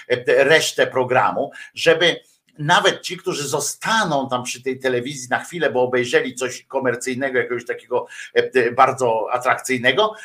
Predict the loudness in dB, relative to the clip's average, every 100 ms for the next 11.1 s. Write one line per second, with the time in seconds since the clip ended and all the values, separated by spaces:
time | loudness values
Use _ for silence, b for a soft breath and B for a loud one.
0 | B -2 -2 0 4 4 4 2 0 -6
1 | -2 0 0 -4 b b -4 -4 0 -2
2 | 2 2 4 2 0 -4 -2 -2 0 0
3 | 2 4 4 4 2 0 2 4 4 -4
4 | -10 -12 -12 -6 -4 -2 -2 -4 -6 -2
5 | -2 -2 -8 -8 -4 -2 -2 B B _
6 | 0 0 -2 0 0 0 -4 -6 _ -4
7 | -2 -2 -4 -4 -6 -6 -4 -2 -2 4
8 | 4 4 0 -2 -2 -2 -2 -4 -2 0
9 | -2 B B -8 -2 0 0 -2 -4 -4
10 | 0 0 2 2 2 0 0 2 2 2